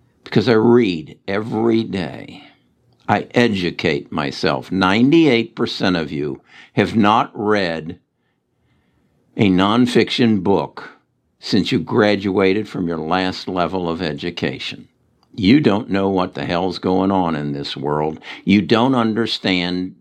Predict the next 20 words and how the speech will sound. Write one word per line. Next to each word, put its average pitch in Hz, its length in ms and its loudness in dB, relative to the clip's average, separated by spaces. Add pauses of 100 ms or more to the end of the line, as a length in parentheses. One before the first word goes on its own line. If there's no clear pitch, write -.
(100)
genome 95 500 2
sequencing. 87 800 -4
You 87 200 0
don't 101 440 0
understand 95 840 -2
genome 95 560 0
editing, 78 640 -4 (340)
and 76 320 0
you 73 140 0
don't 92 500 0
understand 80 1120 -2 (500)
artificial 73 760 -2
intelligence. - 1160 -6 (1600)
I 87 180 2
do. 73 400 0 (1160)
That 82 340 -2
gives 76 260 0
me 80 160 2
an 80 80 0
advantage. 67 800 -6